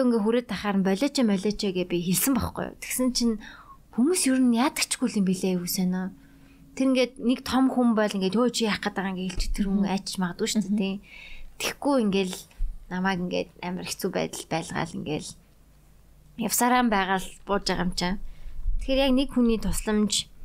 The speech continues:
Speaker 1: нэг эрэгтэй хүн ялангуяа "Хой мой" гэж жоохон бүдүүн дуурчултай айчих штэ.
Speaker 2: Мгм.
Speaker 1: "Хой, наад яах гээд байгаа юм бэ?"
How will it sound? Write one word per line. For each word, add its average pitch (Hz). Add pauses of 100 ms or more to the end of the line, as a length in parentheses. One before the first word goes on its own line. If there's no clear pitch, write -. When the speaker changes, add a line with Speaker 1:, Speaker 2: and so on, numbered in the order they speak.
(200)
Speaker 1:
нэг 254 (100)
эрэгтэй 214
хүн 196
ялангуяа 185 (320)
"Хой 208
мой" 202
гэж 196
жоохон 185
бүдүүн 208
дуурчултай 185
айчих 180
штэ. -
Speaker 2:
Мгм. 247
Speaker 1:
"Хой, 240
наад 214
яах 226
гээд 247
байгаа 208
юм 202
бэ?" 202